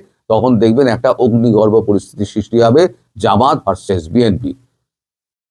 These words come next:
সব ভোট কেন্দ্র তো খালি, ভোট তো পড়ে গেছে রাতে,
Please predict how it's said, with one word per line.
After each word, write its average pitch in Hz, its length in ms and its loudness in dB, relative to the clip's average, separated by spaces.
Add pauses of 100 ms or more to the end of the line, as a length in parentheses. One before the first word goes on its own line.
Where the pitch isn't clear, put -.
(840)
সব 127 140 0
ভোট 135 240 0
কেন্দ্র 170 240 0
তো 175 80 -2
খালি, 160 420 0 (880)
ভোট 135 200 2
তো 170 60 2
পড়ে 175 180 4
গেছে 175 200 2
রাতে, 151 420 0